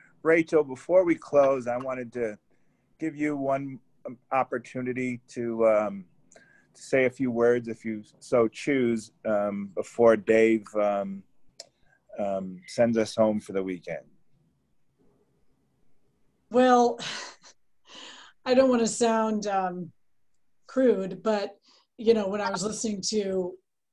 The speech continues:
Speaker 2: Anthony's story, I couldn't help but think, you know, what's our attitude towards that eighth grade kid?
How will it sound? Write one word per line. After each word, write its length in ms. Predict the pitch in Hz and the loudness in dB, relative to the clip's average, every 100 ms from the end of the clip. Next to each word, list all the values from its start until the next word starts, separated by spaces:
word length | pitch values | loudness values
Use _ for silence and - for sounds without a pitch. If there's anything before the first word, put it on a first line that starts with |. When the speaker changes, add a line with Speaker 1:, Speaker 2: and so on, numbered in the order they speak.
| _ | _
Speaker 2:
Anthony's 460 | 247 226 202 202 185 | -4 -4 -4 -8 -6
story, 640 | - 262 320 196 175 180 _ _ _ _ _ _ _ _ _ - | -2 0 2 0 -2 -12 _ _ _ _ _ _ _ _ _ -4
I 100 | 220 | 0
couldn't 240 | 247 226 | 2 2
help 240 | 220 214 | 2 0
but 120 | 226 160 | -2 -6
think, 360 | 226 214 165 | -8 -8 -4
you 60 | 220 | -4
know, 100 | 202 | 0
what's 280 | 226 254 269 | 2 2 4
our 160 | 226 | 4
attitude 460 | 220 220 202 220 - | 4 2 2 -4 -4
towards 480 | 208 185 208 202 - | -6 -4 -4 -4 -6
that 160 | 196 | -6
eighth 220 | 190 185 - | -6 -8 -8
grade 300 | 202 180 - | -8 -8 -2
kid? 340 | 254 190 208 | 0 0 -6